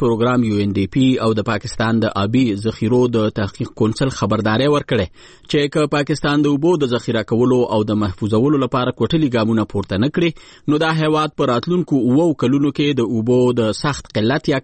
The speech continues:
کمی سره مخامخ کېدلی شي. د خبرداري د سپریم کورټ د چیف جسټس توجه هم ځان ته اړولې چې د دې امر باشا او مومندو ډیم جوړولو کمپاین یې شروع کړی دی. ډان ورځپاڼه لیکي، د یوې جایزې مطابق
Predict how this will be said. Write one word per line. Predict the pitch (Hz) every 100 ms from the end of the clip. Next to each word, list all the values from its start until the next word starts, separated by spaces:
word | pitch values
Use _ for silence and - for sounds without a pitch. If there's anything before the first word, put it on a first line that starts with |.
| -
کمی | 139 135
سره | 143 143
مخامخ | - 104 104 -
کېدلی | 101 95 87 -
شي. | 92 - - _ _ - - 147
د | 180 180
خبرداري | 170 165 170 175 160
د | 160
سپریم | 160 151 151 190
کورټ | 185 135
د | 131
چیف | 143 127
جسټس | 151 156 143 -
توجه | 127 123 143 143
هم | 143 120
ځان | 135 151
ته | 143
اړولې | 143 139 127 101 - - -
چې | 139 131 139
د | 139 131
دې | 139 127
امر | 135 135 139 120 117
باشا | 117 - 127 123 - 120
او | 107 113
مومندو | 135 160 123 113 123
ډیم | 123 107
جوړولو | 110 107 127 127 113 107
کمپاین | 98 110 101 95
یې | 92 98
شروع | 92 -
کړی | 95 92 92
دی. | - _ _ _ _ - 127
ډان | 170
ورځپاڼه | 175 170 185 185 180
لیکي، | - 214 180
د | 165
یوې | 160 151
جایزې | 143 147 165 185
مطابق | 151 143 156 156